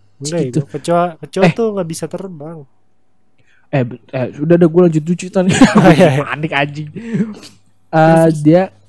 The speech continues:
Speaker 2: gua teleponin, gua kabarin, set, singkat cerita, dia nggak bales, dia yang ketiduran.
Speaker 1: Oh, dia balas dendam cuy sama minggu lalu cuy.
Speaker 2: Gua nggak ngerti ya, cuman menurut gua, eh, di sini adalah,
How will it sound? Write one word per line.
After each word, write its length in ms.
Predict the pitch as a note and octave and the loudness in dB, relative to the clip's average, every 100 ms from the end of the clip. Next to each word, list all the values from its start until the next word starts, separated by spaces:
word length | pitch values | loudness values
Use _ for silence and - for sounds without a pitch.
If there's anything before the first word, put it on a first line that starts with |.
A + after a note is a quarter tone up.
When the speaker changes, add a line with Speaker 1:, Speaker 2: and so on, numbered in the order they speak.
| _ _ _ _ _ _ _ - | _ _ _ _ _ _ _ -8
Speaker 2:
gua 180 | D#3 | -4
teleponin, 680 | D#3+ E3 D3+ C#3+ C#3 D#3 F3+ | -2 -2 -2 -2 -4 -4 -8
gua 160 | E3 C#3+ | -8 -10
kabarin, 500 | C3+ C3+ C#3 D3+ D#3 | -8 -6 -4 -2 -2
set, 280 | - E3+ F3 | -2 -4 -2
singkat 240 | D3+ D3 | -4 -4
cerita, 340 | C#3 D3+ D#3 F#3 - _ _ | -4 -8 -6 -8 -8 _ _
dia 280 | C3 C3 C#3 | -10 -4 -2
nggak 240 | C#3+ C3 | -4 -10
bales, 460 | A#2 A#2 A#2 C3 C#3 | -12 -10 -6 -4 -6
dia 220 | - A#2+ | -8 -8
yang 120 | C3 C3 | -8 -10
ketiduran. 800 | A#2+ A#2 A#2 A#2 A#2 G#2+ G2+ A#2 _ _ _ _ _ - | -14 -14 -10 -8 -6 -8 -10 -18 _ _ _ _ _ -10
Speaker 1:
Oh, 460 | C3+ C#3 C#3+ D3+ | -2 0 2 2
dia 160 | D3+ C3+ | 2 0
balas 260 | C#3 C3 C3 | -2 -4 -6
dendam 420 | C3 B2 B2+ C#3 | -6 -6 -4 -4
cuy 200 | C3 B2 | -4 -8
sama 240 | A#2+ A#2+ A2+ | -8 -10 -10
minggu 280 | A2+ A2 A2+ | -10 -10 -12
lalu 300 | A2 A#2+ B2 | -12 -12 -12
cuy. 240 | - G#2+ G#2 G#2+ G#2+ C#3+ C#3 | -14 -14 -14 -16 -18 -20 -20
Speaker 2:
Gua 260 | C#3+ F3 G3+ | 0 4 6
nggak 180 | F3 C3+ | 4 -2
ngerti 260 | C#3 - C#3+ | -6 -6 -6
ya, 140 | B2+ A#2+ | -4 -8
cuman 280 | - C3 D#3+ | -10 -6 -4
menurut 220 | D#3+ C3 - | -4 -8 -10
gua, 240 | C3+ C#3+ E3 _ _ _ _ | -6 -4 -4 _ _ _ _
eh, 240 | - C3+ C3+ | -8 -6 -6
di 140 | C#3 | -8
sini 340 | C#3 C#3 C#3+ | -10 -8 -4
adalah, 300 | F#3 D3+ C#3 | -2 -2 -4